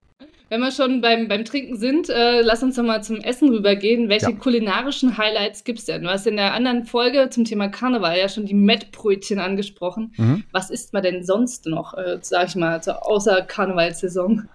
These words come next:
Speaker 2: Also, äh, das sind natürlich, äh, ganz viele Klassiker. Also ich, äh, ich muss auch sagen, ich, ich zum Beispiel liebe diese lokalischen, äh, lokalischen, lokalen kulinarischen Highlights und, äh, f-, äh, feier das immer wieder ab. Zum Beispiel Himmel und Äd.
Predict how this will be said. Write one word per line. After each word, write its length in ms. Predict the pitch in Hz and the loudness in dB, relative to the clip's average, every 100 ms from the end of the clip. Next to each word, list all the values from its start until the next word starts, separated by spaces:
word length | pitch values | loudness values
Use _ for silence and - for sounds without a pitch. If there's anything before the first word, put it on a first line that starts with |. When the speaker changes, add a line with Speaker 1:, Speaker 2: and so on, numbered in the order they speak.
| - | 0
Speaker 2:
Also, 600 | 113 156 151 123 107 104 | 4 4 4 2 2 0
äh, 260 | 107 104 104 | 0 0 -2
das 180 | 104 | -2
sind 160 | - 131 | -2 0
natürlich, 640 | 127 - 113 110 104 - - | -2 -2 -2 -2 -4 -6 -6
äh, 340 | 104 101 98 101 - _ - | -4 -2 -2 -6 -16 _ -2
ganz 240 | 117 127 | -2 -2
viele 300 | - 120 113 | 0 2 2
Klassiker. 680 | 104 113 117 139 - 131 143 | 2 0 0 -6 -2 -2 -2
Also 260 | 113 104 101 | -4 -4 -6
ich, 240 | 101 - | -10 -10
äh, 200 | 117 104 95 | -6 -6 -4
ich 220 | 107 - 117 | -8 -6 -2
muss 180 | 113 131 | 0 0
auch 100 | 107 | -2
sagen, 260 | 117 113 | 0 0
ich, 240 | 113 - 143 | -2 -4 -4
ich 260 | 147 143 - | -2 -4 -4
zum 140 | 135 | 0
Beispiel 280 | 135 135 120 | 0 2 2
liebe 320 | 113 143 160 | 2 0 -2
diese 420 | 135 139 135 131 127 | -2 -2 0 -2 -2
lokalischen, 840 | 117 113 123 123 131 127 127 120 120 | -6 -2 2 2 2 0 -2 -2 -2
äh, 80 | 120 | -2
lokalischen, 600 | 113 101 - 98 95 95 92 | -2 -4 -4 -4 -6 -8 -6
lokalen 500 | 113 131 131 143 135 | -4 2 4 4 2
kulinarischen 720 | 139 127 123 131 127 123 113 | 0 2 2 -2 -4 -4 0
Highlights 540 | 120 135 139 143 - - - - - 143 | 0 2 0 -2 -12 -18 -18 -18 -18 -8
und, 440 | - 131 127 123 - | 2 4 4 0 0
äh, 380 | 120 117 113 113 | 2 4 2 0
f-, 720 | 110 113 110 - - - - | -4 -10 -10 -12 -20 -20 -10
äh, 120 | 110 110 | -6 -2
feier 320 | 127 123 123 | 2 4 4
das 160 | 113 | 2
immer 160 | 123 123 | 0 0
wieder 180 | 123 110 | 0 -2
ab. 160 | 123 | -2
Zum 120 | - 120 | -2 -4
Beispiel 220 | 113 110 | -4 0
Himmel 260 | 139 147 127 | 2 2 0
und 100 | 117 | 0
Äd. 400 | 120 156 - | -2 -2 -6